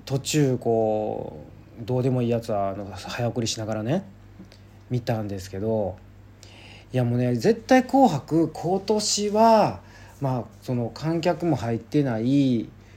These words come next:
まあ、コロナでとかっていうこともあるけど、それ以前に、もうこのメンバーとか曲、曲は見てないか、そのメンバーか、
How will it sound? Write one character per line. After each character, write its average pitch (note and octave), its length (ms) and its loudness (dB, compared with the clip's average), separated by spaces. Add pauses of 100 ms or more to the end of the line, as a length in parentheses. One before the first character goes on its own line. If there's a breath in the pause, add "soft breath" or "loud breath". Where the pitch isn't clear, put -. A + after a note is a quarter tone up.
(180 soft breath)
ま A#2 60 -6
あ、 - 20 -8
コ - 160 -2
ロ C#3 140 2
ナ A2+ 160 -2
で C3+ 260 2
と - 140 -8
か A2 100 -2
っ G2+ 40 -6
て - 120 -10
い A#2 80 2
う C3 60 0
こ C3+ 100 -2
と B2+ 100 -4
も A2 140 -2
あ A2 80 -2
る D#3 80 0
け D#3 160 0
ど、 C3 120 0
そ G3+ 160 -2
れ G#3 100 4
以 B3 120 4
前 G3+ 180 6
に、 C3+ 420 2 (420 loud breath)
も E3 300 2
う - 20 0
こ E3 160 2
の E3 300 2 (840)
メ A#3+ 200 6
ン G#3 160 6
バ A#2+ 240 4
ー - 20 -4
と G2 140 -12
か D3 400 4
曲、 E3+ 560 -2 (100)
曲 A3+ 760 4 (200)
は F#3+ 100 6
見 F#3+ 100 4
て F#3+ 60 2
な F3 80 6
い - 60 2
か、 - 80 -8
そ A2+ 100 -6
の A#2 60 -2
メ G3+ 180 6
ン G#3 80 4
バ A#2 220 2
ー - 20 -8
か、 F#2 240 -6